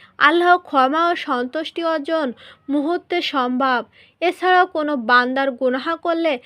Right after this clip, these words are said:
আল্লাহর পক্ষ থেকে সব সময় যে ক্ষমার দরজা উন্মুক্ত,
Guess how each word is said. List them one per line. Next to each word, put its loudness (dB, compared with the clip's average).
আল্লাহর 2
পক্ষ -2
থেকে -2
সব 0
সময় -6
যে -6
ক্ষমার -4
দরজা -2
উন্মুক্ত, -2